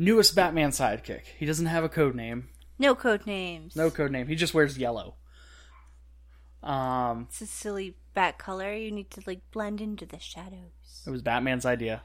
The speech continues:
Speaker 1: I don't know.
Speaker 2: He wanted a target? <laughs>
Speaker 1: Yeah. So, and then
Speaker 2: It's like
Speaker 1: eventually the, the Batman and the Green Lantern Duke story, uh, they, they end up meeting up,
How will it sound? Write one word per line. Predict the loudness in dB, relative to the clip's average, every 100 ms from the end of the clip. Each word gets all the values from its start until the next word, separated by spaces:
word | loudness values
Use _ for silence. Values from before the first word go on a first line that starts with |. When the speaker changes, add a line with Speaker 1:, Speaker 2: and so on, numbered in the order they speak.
| -8
Speaker 1:
I | -4
don't | -2 -2
know. | -4 -8 -20 -20 -20 -20 -20 -20 -20 -20 -20 -20 -20 -20 -20 -20 -20 -20 -20 -20 -16
Speaker 2:
He | -8 -2
wanted | 2 4 4
a | 2
target? | 0 4 6 8 8 8 2
<laughs> | -4
Speaker 1:
Yeah. | 0 0 -2 -8 -18 -16 -16 -12
So, | 2 8 8 8 2 -2
and | 4 6
then | 6
Speaker 2:
It's | 6
like | 2
Speaker 1:
eventually | 6 6 6 4 6 8 6 0 -12
the, | -6 2 4 4
the | 2 4
Batman | 6 6 4 0 2 2 0
and | -2 -4 -2
the | -2 -2 -2 -4 -10 -4
Green | 0 2
Lantern | 2 0 0 -2 0 -4 -8 -12 -4
Duke | -2 -2
story, | -2 0 0 0 -2 -6 -16 -20 -20 -20 -20 -20 -20 -20 -10 -4
uh, | 0 0 -2
they, | 4 8 8 6
they | 4 4
end | 4
up | 4
meeting | 2 0 0 0
up, | 0 -2